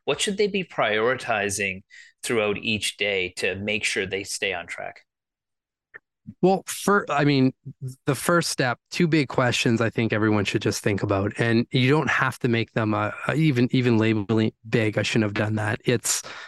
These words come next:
Speaker 2: look at these questions as, uh, something exciting and that will provide clarity moving forward and so forth.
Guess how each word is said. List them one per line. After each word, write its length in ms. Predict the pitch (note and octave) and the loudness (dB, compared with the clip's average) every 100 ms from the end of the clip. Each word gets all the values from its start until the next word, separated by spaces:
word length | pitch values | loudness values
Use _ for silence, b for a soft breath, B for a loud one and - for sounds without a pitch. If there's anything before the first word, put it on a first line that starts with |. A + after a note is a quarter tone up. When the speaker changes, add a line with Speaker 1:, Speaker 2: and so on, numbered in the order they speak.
| B _ _ _ _ _ _ _ _ - | B _ _ _ _ _ _ _ _ 0
Speaker 2:
look 280 | C3+ F3 | 2 2
at 40 | D#3+ | 2
these 160 | C3+ | 0
questions 480 | - C3+ A2+ - B2 - | 0 -2 0 0 -2 0
as, 640 | A#2+ A2 G#2+ G#2+ G#2 - - - | 0 2 2 0 -2 -4 -8 -2
uh, 260 | A2 G#2 | 0 0
something 340 | - C3+ A#2+ G#2+ | 2 2 4 2
exciting 640 | G#2 - A2+ A2 G2+ G#2 | 0 0 0 2 0 0
and 180 | A2 G#2+ | 2 2
that 220 | G#2+ A2+ | 0 0
will 220 | A2 G#2+ | 0 0
provide 400 | - A2 G#2+ G#2+ | 0 0 0 0
clarity 480 | - A#2+ A2+ A2 G#2+ | -2 0 2 2 2
moving 320 | G#2+ G#2 A2 | 2 2 -2
forward 420 | - A#2+ A2 G#2 | 0 2 2 2
and 100 | G#2+ | 0
so 220 | G#2 A2 | 0 0
forth. 380 | G#2 - G2+ G2+ | 0 0 0 -2